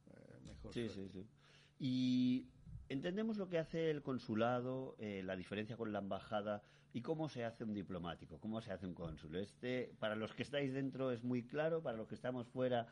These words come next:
Speaker 2: no tanto, pero ¿qué, qué hay que hacer para ser diplomático?
Speaker 1: Bueno, eh,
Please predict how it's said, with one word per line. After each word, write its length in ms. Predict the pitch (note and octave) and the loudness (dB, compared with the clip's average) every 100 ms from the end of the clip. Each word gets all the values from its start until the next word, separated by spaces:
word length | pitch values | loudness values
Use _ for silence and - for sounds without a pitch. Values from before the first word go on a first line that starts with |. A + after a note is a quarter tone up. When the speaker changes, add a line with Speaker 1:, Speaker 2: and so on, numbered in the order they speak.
| - - - | -12 -20 -6
Speaker 2:
no 160 | A2 A#2 | 2 2
tanto, 500 | B2 C3+ C#3 D#3 D#3 | 4 2 2 0 -2
pero 380 | - A#2 A#2 A2 | 0 2 2 2
¿qué, 200 | - C#3+ | -2 -4
qué 100 | C#3+ | -2
hay 100 | G3 | -2
que 100 | G3 | -2
hacer 260 | B2+ - E3 | -4 -2 -4
para 220 | C#3+ G#2+ | -2 -4
ser 220 | - A#2 | -4 -4
diplomático? 640 | G#2+ G2+ F#2 D#2+ C#2+ C2 A#1+ - - - - - | -2 -2 -2 -4 -8 -12 -16 -18 -20 -20 -20 -10
Speaker 1:
Bueno, 360 | F#3+ F3 C#3+ F3 | -4 -2 -4 -6
eh, 480 | D3 C3+ C3 C3 | -6 -4 -4 -6